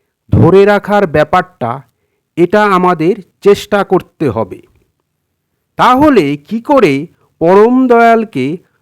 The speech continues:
আজ্ঞাচক্রে ধরে রাখবেন? পরম দয়াল বললেন, "একাগ্রতার সাথে যদি ভক্তি ভরে নাম জপ করি তাহলেই তা সম্ভব।" আমরা যখন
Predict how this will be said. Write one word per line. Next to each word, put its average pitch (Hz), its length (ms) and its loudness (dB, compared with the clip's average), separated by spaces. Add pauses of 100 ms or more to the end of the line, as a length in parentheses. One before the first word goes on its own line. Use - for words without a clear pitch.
(100)
আজ্ঞাচক্রে 180 1080 -2
ধরে 170 360 -2
রাখবেন? 113 540 -6 (1040)
পরম 247 420 2
দয়াল 254 380 2
বললেন, 180 600 0 (640)
"একাগ্রতার 240 840 -4
সাথে 220 460 -4
যদি 156 380 -2 (440)
ভক্তি - 480 -6
ভরে 208 440 -2 (380)
নাম 165 420 -2
জপ 226 340 0
করি 151 300 -2 (380)
তাহলেই 214 580 0
তা 202 360 -2
সম্ভব।" 143 600 -6 (960)
আমরা 254 440 2
যখন 180 540 -6